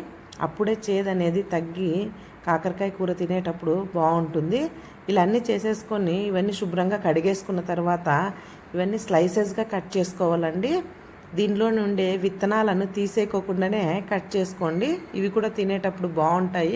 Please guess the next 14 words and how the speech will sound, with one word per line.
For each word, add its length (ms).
అలా 220
ఉంచడం 400
వల్ల. 160
ఇప్పుడు 280
ఇలా 160
ఈ 120
స్లైసెస్ 540
అన్నీ 280
ఒక 100
బౌల్లోకి 480
తీసేసుకుందాము. 800
ఇప్పుడు 240
ఇదే 180
బౌల్లోకే 540